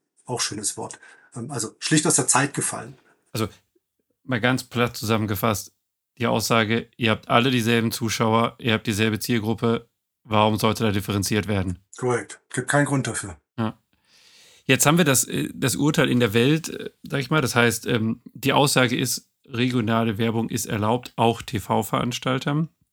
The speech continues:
Speaker 2: Wie geht's denn jetzt weiter? Ich meine, der Medienstaatsvertrag wurde noch nicht geändert, oder?
Speaker 1: Der wurde noch nicht geändert. Ähm, ich kann auch nur sagen, wie es weitergehen sollte.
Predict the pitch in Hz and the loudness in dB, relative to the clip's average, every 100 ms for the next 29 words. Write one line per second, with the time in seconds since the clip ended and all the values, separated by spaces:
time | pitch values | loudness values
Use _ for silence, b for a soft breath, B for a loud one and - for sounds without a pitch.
0 | - 123 139 165 - 123 117 - 120 123 | -6 -2 2 2 2 2 0 -2 2 2
1 | 143 117 110 117 113 123 151 135 139 131 | 2 0 2 2 2 2 2 2 0 0
2 | 135 139 127 135 131 127 - 135 110 98 | 0 2 2 2 2 0 -2 -2 -2 -2
3 | 95 131 131 - 131 143 160 139 160 - | -4 -4 -6 -2 0 2 2 2 2 0
4 | - 143 127 185 185 185 - - 147 143 | -2 0 2 4 2 0 -6 -2 2 4
5 | 147 160 - 156 - 175 139 156 139 143 | 4 2 -2 -2 2 2 2 2 4 4
6 | 156 151 131 143 156 156 143 120 139 165 | 4 2 2 2 2 2 2 2 2 0
7 | 117 | -4